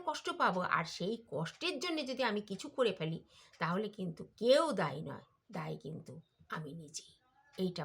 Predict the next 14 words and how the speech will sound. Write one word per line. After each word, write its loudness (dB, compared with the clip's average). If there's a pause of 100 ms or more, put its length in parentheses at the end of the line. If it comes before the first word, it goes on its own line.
মাথায় -12
রাখতে -20
হবে। -20 (880)
আর 8 (100)
একটা 0
কথা 0 (100)
বলি, 2 (1400)
আমাদের 4 (160)
জীবনে 2 (1500)
আমরা 4 (140)
যতটা 0 (180)
ভার 4 (160)
বইতে -2
পারি, 0